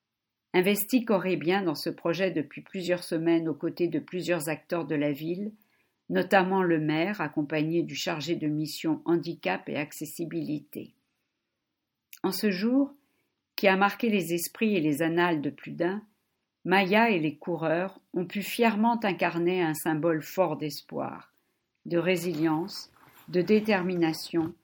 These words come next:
et de solidarité en tant qu'athlète participant au plus grand événement sportif existant à ce jour. Les résidents et résidentes et assistants et assistantes, ainsi que la très grande engagée,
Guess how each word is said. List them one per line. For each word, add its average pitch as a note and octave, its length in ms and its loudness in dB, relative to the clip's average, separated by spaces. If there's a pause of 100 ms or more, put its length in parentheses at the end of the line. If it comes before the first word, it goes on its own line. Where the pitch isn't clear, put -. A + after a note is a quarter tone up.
(280)
et F#3 100 -2
de F3 140 2
solidarité F#3 920 0
en D#3+ 140 0
tant D#3 180 -4
qu'athlète D3+ 580 -4 (140)
participant F#3 760 -6
au E3 100 0
plus E3 180 -6
grand G3+ 360 -4
événement E3 460 0
sportif - 800 -14 (400)
existant E3 640 -2
à D3 80 0
ce D3 200 -6
jour. C#3+ 400 -10 (1040)
Les F#3 120 4
résidents A3 800 4 (600)
et F3+ 120 4
résidentes D#3+ 760 -2
et D#3+ 140 0
assistants E3 760 -4 (100)
et E3+ 140 0
assistantes, D#3+ 760 -6 (420)
ainsi G3 460 2
que F#3+ 80 -2
la D#3+ 160 0
très G3 260 -2
grande G3+ 320 0
engagée, D#3+ 580 0